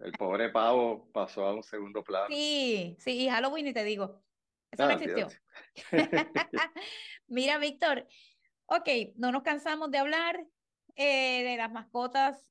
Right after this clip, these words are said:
Speaker 2: en Navidad, porque
Speaker 1: Ujú.
Speaker 2: yo creo que se está, yo no sé, yo me di cuenta hoy
Speaker 1: Ujú.
Speaker 2: que cada vez más los perritos y los gatitos son como que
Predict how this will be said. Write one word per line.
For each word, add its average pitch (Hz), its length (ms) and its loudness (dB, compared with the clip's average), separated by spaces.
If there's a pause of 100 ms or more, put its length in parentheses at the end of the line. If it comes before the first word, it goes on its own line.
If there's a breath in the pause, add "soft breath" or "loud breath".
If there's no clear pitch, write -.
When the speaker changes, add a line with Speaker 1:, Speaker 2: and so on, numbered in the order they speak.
Speaker 2:
en 226 240 -8
Navidad, 240 680 0 (400)
porque 233 720 0 (140)
Speaker 1:
Ujú. 196 60 -18
Speaker 2:
yo 202 160 -4
creo 277 200 -2
que 453 120 -6
se 254 140 -8
está, 240 540 -2 (300)
yo 277 200 0
no - 100 -6
sé, 170 180 -4
yo 202 120 -2
me 294 100 0
di 339 160 -4
cuenta 311 500 -2
hoy 196 640 4 (580)
Speaker 1:
Ujú. 101 340 -6 (240)
Speaker 2:
que 208 140 -6
cada 196 280 0
vez 277 180 2
más 208 600 -4
los 190 280 -4
perritos 220 720 -6
y 208 120 -2
los 175 160 -4
gatitos 208 800 -4
son 220 260 -4
como 247 260 0
que 208 240 -4